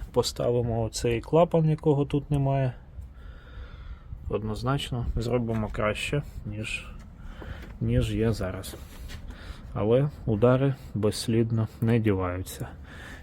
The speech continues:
І наслідки от ми з вами бачимо.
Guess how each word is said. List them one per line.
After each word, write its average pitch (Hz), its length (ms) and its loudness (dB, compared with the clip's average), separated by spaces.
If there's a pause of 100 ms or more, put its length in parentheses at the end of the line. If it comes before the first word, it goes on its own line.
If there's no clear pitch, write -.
(100)
І 98 80 0
наслідки 110 600 0
от 101 260 -4
ми 107 140 -2
з 104 40 -2
вами 101 340 0 (260)
бачимо. 95 420 0